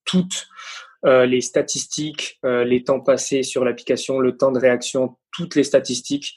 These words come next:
euh, qui me permettent d'évaluer, euh, le, l'entraînement cognitif à distance. Euh, sinon, pour tous les sportifs de la région, euh, bordelaise, je les re-, je les, euh,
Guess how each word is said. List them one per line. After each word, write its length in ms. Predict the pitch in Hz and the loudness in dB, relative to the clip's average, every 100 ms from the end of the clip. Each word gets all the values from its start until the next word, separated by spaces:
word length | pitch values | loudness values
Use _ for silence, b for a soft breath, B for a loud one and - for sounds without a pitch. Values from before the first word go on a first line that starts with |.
| B B B - | B B B -2
euh, 120 | 123 | -2
qui 140 | 120 131 | 0 2
me 40 | |
permettent 300 | 131 127 131 | 4 4 4
d'évaluer, 600 | 127 123 123 127 135 139 | 4 6 4 4 6 6
euh, 300 | 123 117 117 | 4 2 -2
le, 220 | 113 113 | -2 -2
l'entraînement 540 | 113 139 - 127 127 123 | -2 -4 -2 0 0 -2
cognitif 560 | 127 117 117 139 - - _ - | -4 -4 -6 -10 -12 -20 _ -4
à 100 | 127 | -2
distance. 500 | 123 - 110 - - B B B B _ | -2 -4 -6 -8 -14 B B B B _
Euh, 680 | 127 123 120 117 113 113 113 | 2 4 2 4 4 4 2
sinon, 420 | 113 - 147 156 165 | 0 -2 4 4 4
pour 220 | 131 - | -4 -2
tous 140 | 175 | 2
les 100 | 160 | 2
sportifs 580 | 147 156 139 - 156 143 | 2 0 -2 -2 -4 0
de 80 | 131 | 2
la 160 | 127 | 2
région, 520 | 123 123 123 131 131 B B B B _ _ | 2 -2 0 -2 -2 B B B B _ _
euh, 440 | 131 120 117 117 117 | -6 -4 -4 -4 0
bordelaise, 760 | 135 131 127 127 139 160 170 - | 2 2 4 4 4 2 -6 -12
je 200 | 120 123 | -10 -6
les 80 | 123 | -4
re-, 400 | 127 120 120 147 | -6 -6 -10 -14
je 300 | 160 127 120 | -12 -4 2
les, 200 | 135 131 | 6 6
euh, 160 | 123 | 4